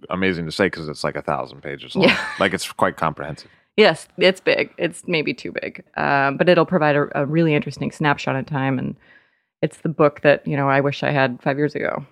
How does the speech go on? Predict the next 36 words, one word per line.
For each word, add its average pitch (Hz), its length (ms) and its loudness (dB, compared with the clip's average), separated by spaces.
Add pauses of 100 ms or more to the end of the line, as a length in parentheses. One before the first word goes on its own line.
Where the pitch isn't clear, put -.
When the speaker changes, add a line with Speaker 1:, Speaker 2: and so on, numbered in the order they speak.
(720)
Speaker 1:
You 127 100 6
know, 98 200 6
talking 131 340 0
about 80 200 6
Araujo, 76 360 4
one 87 180 4
of 90 80 4
the - 60 -6
things 90 160 0
I 80 80 2
thought 80 200 2
was 71 120 -2
interesting 80 420 -4
about 69 260 -2
that 73 300 0 (100)
write-up 78 460 2
is 73 140 -6
how 87 380 2
many 78 640 -2 (180)
other 87 320 4 (160)
wineries 82 460 2
and 73 140 -4
personalities 71 760 -2 (120)
that 73 240 2
winery 69 460 -2
touched - 360 -4
on. - 260 -6
Speaker 2:
Yeah. 190 280 2 (200)
Speaker 1:
Or 80 220 4
the 78 100 0
history 87 360 0
of 64 80 -6
that 60 180 0
vineyard 76 400 -4
touched - 300 -8
on. - 320 -8